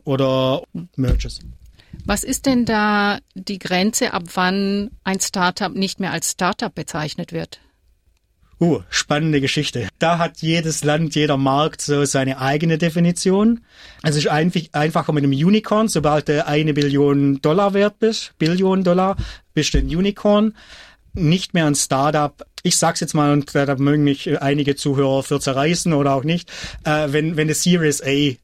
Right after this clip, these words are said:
Speaker 1: Investment geschafft hast, also wenn, wenn deine Investor mal fünf Millionen aufwärts in dich investiert haben.
Speaker 2: Okay.
Speaker 1: Dann, dann,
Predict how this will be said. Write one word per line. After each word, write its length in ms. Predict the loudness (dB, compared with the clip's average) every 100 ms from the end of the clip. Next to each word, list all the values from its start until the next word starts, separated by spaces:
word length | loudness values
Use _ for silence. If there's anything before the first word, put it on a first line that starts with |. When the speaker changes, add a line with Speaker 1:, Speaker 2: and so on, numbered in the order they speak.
| -4
Speaker 1:
Investment 760 | -2 0 -2 -2 0 0 0
geschafft 280 | 0 -2 0
hast, 80 | 0
also 200 | 0 0
wenn, 300 | 2 2 2
wenn 140 | 0
deine 240 | 2 2 2
Investor 440 | 0 -2 -2 -2
mal 380 | -2 -2 -4 -2 -2 -2 -10 -18
fünf 380 | -6 0 0 2
Millionen 420 | 0 2 2 0
aufwärts 680 | 0 -2 -2 -4 -4 -8 -10 -6
in 140 | -4
dich 120 | -4
investiert 540 | -6 -4 -6 -6 -6 -6
haben. 340 | -10 -12 -18 _ -20 _ -20 -12 -6
Speaker 2:
Okay. 300 | -4 -4 -10 -16 _ _ -6
Speaker 1:
Dann, 300 | -2 0 2
dann, 380 | 0 0 0